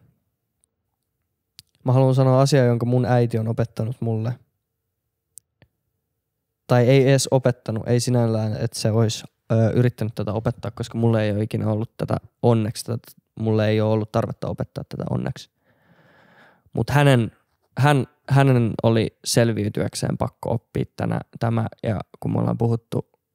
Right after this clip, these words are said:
mun äidin kanssa hänen elämästään, niin ymmärtääkseen häntä pitää ymmärtää se, että tämä on asia, mikä hän joutuu oppimaan, ja se on se, että se on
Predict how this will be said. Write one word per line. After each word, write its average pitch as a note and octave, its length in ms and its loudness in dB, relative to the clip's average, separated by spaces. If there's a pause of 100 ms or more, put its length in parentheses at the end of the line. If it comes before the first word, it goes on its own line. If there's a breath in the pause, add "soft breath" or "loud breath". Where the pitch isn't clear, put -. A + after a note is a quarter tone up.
mun - 260 -4
äidin A#1 220 -4
kanssa - 340 -8
hänen B1+ 260 -4
elämästään, - 580 -6
niin - 240 -8
ymmärtääkseen - 840 -8
häntä B1+ 340 -6 (1300)
pitää - 260 -6
ymmärtää - 380 -6
se, - 200 -10
että - 220 -14
tämä - 160 -8
on - 100 -6
asia, - 220 -6
mikä - 180 -10
hän B2 200 -6 (140)
joutuu B1 220 -6
oppimaan, - 500 -6
ja - 80 -10
se A2+ 100 -8
on A#2 100 -8
se, A2+ 180 -2
että G#2+ 300 -4 (4000 soft breath)
se - 120 2
on C#3 100 4